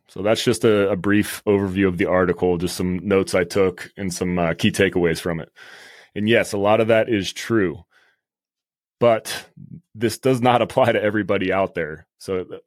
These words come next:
a lot of the, one thing that they were hammering this guy on is his, his advertising for doubling your money in three to five years.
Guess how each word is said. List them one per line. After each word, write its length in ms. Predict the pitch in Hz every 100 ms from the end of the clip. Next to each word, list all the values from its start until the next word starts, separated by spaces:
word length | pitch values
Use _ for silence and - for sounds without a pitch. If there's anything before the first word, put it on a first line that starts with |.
| -
a 60 | 117
lot 240 | 104 107
of 60 | 104
the, 120 | 110
one 300 | 110 110 110
thing 240 | 117 110
that 100 | 104
they 120 | 110 104
were 100 | 92
hammering 560 | - 123 127 113 98
this 160 | 95 -
guy 240 | 98 95
on 240 | 95 95 95
is 160 | 87
his, 560 | 101 98 95 90 85 - _ - - _ _ _ _
his 360 | - 107 101 90
advertising 840 | 117 104 101 95 107 104 98 101 90
for 380 | 104 101 95
doubling 440 | 92 104 101 104 98
your 100 | 95
money 480 | 104 117 101 95 101
in 280 | 95 92
three 240 | 85 107 98
to 60 |
five 280 | - 95 90
years. 480 | 113 110 80 82